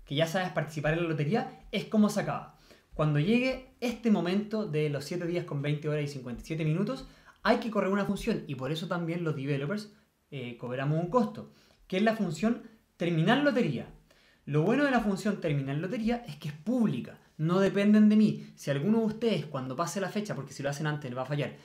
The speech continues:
cuando pase la fecha tratase de modificar esto, te lo, lo voy a poner acá porque me perturba verlo en blanco,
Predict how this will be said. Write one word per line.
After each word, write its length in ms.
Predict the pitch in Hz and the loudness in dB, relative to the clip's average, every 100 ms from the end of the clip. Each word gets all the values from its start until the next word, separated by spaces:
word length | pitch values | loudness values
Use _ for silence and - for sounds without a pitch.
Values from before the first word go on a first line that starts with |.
| - _ | -20 _
cuando 300 | - 139 139 | -6 -4 0
pase 240 | 185 202 214 | 2 2 2
la 100 | 202 | 0
fecha 380 | 214 214 117 - - _ | 0 -2 -6 -12 -20 _
tratase 760 | 147 147 202 226 - 127 - - - | 0 2 4 2 0 -6 -8 -20 -8
de 180 | 139 147 | -2 0
modificar 800 | 143 135 160 143 170 165 - - | 0 -2 -4 2 2 2 -4 -10
esto, 260 | - 160 147 | -8 -8 -8
te 100 | 127 | -12
lo, 80 | - | -12
lo 40 | |
voy 100 | 127 | -8
a 40 | 120 | -6
poner 200 | 120 107 | -4 -6
acá 160 | 107 | -6
porque 340 | 120 - 113 - - - | -6 -8 -16 -14 -14 -10
me 120 | 113 | -10
perturba 420 | 110 - 139 131 | -10 -8 -4 -2
verlo 200 | 131 139 | -2 -2
en 60 | 156 | 0
blanco, 440 | 143 143 214 | -2 -2 -8